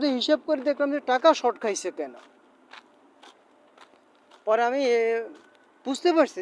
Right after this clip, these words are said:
যে সমস্যাটা ওই জায়গাতে হয়েছে। তারপর আমি পুনরায় টেস্ট করার জন্য যখন কম্পিউটারে দিয়ে যখন স্ক্যান করার সাথে সাথে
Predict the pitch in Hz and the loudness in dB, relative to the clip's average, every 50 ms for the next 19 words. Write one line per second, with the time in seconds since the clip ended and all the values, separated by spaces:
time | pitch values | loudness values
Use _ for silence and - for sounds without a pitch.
0 | 180 185 202 185 196 202 214 214 - 208 208 196 233 226 196 170 185 156 170 156 | -6 -6 -6 -6 -8 -10 -10 -10 -10 -10 -6 -4 -4 -4 -2 -4 -4 -4 -4 -6
1 | 151 - 147 147 120 113 - _ - - _ - - - _ _ _ _ _ _ | -8 -10 -14 -14 -14 -18 -20 _ -20 -20 _ -20 -20 -20 _ _ _ _ _ _
2 | _ _ - - _ _ _ _ _ _ _ _ _ _ _ _ _ _ _ _ | _ _ -20 -20 _ _ _ _ _ _ _ _ _ _ _ _ _ _ _ _
3 | _ _ _ - - _ _ _ _ _ _ _ - 214 226 - - 262 269 277 | _ _ _ -20 -20 _ _ _ _ _ _ _ 0 0 0 2 0 0 0 0
4 | 269 269 285 285 247 208 208 226 208 - - 214 226 233 233 226 226 214 - 220 | 0 0 0 0 2 2 0 0 -4 -6 -6 -6 -4 -4 -2 -2 -2 -2 -2 -4
5 | 220 214 - - 254 247 240 240 220 226 240 233 226 220 220 220 190 214 226 220 | -4 -4 -4 -4 -2 -2 0 -2 -2 -4 -6 -6 -4 -2 -2 -2 -4 -4 -10 -8
6 | - - 190 185 160 196 190 - 226 220 233 226 190 240 233 220 208 202 208 196 | -8 -8 -8 -8 -10 -12 -6 -4 -2 -2 -2 -6 -6 -6 -6 -4 -4 -4 -6 -6
7 | 220 208 196 - - - - 240 240 233 214 240 226 214 208 220 226 208 233 226 | -6 -8 -8 -10 -10 -8 -8 -6 -6 -4 -4 -4 -4 -4 -6 -8 -6 -6 -4 -4
8 | 196 226 226 - - 233 | -2 -2 -4 -2 -4 -4